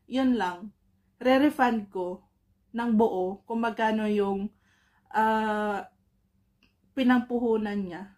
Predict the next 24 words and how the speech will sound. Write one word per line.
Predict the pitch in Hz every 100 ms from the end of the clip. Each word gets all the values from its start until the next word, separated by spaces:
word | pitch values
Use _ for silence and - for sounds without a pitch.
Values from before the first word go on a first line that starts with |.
| _ -
Pero, | 320 392 240 220 269 - _ _ _ _ _ _ _ _
doon | 214 285
sa | 320 330
mga | 320 311
naka-payout | 311 311 285 285 262 240 247 247
na, | 214 190 196 - _ _ _ _
wala | 247 320 392
na | 311
kayong | 240 208 202
aasahan | 170 202 208 185 185
na | 185
refund. | 254 277 196 185 185 185 233 _ _ _ _ _ _ _ _ _ _ -
Kasi | -
naka-payout | 349 320 302 302 262 262 269
na | 262
kayo | 262 262 240
eh. | 208 202 _ _ _ _ _ _ _ _ _ _ _ _ _
Pero | 254 285
sana | 294 285 294
naman, | 269 262 277 294 302 269 269 _ _ _
aabutin | - 262 262 240 247 254 247
tayo | 233 220
ng | 208 208 214
taon. | 190 - 196 202 202 208